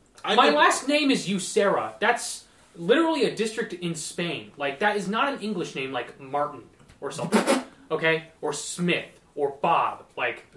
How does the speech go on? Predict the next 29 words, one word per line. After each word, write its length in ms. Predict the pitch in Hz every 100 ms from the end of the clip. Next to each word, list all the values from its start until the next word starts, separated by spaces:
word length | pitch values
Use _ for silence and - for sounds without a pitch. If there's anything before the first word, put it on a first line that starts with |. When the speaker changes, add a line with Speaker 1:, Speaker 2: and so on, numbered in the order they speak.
| 113
Speaker 2:
no. 220 | 175 147 -
Speaker 1:
That's 120 | 151 160
it. 160 | 151
There 140 | 160 196
has 120 | 190
been 280 | 170 143 123
one 160 | 147
time 220 | 147 135
in 60 | 123
my 140 | 113 117
entire 380 | 117 117 120
lifetime 540 | 113 110 113 139 147 175 _ _ _ _ _ 135
that 200 | 131 127
I 120 | 135
was 160 | 151 147
actually 220 | 135 139
put 140 | 143
down 220 | 127 127 127
by 160 | 117
a 60 | 110
white 340 | 110 113 -
P 100 | 123
C 140 | 123 127
person, 460 | 127 123 135 147 _ _ -
and 140 | 127
they, 180 | 127 123 - _ 147 135 -
they 220 | 143 143
misraced 840 | 143 143 151 - 151 131 123 -
me 200 | 113 98